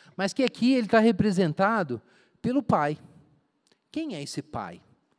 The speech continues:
É o terceiro modo de vida. O pai, ele não está nem no lugar do filho mais jovem, nem do mais velho. Ele não tá absorvido pelo desfrute a ponto de esco-,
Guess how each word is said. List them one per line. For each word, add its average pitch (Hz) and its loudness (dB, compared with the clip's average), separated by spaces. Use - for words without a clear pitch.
É 147 -2
o 151 0
terceiro 175 -2
modo 147 -2
de 127 -10
vida. 101 -10
O 220 2
pai, 214 4
ele 202 2
não 247 4
está 165 2
nem 214 2
no 269 4
lugar 147 2
do 135 -6
filho 143 -8
mais 143 -4
jovem, 196 -2
nem 202 -6
do 226 -10
mais 226 -6
velho. 101 -10
Ele 240 2
não 240 -2
tá 160 0
absorvido 160 -2
pelo 170 -2
desfrute 156 -8
a 143 -4
ponto 160 -6
de 135 -10
esco-, 151 -6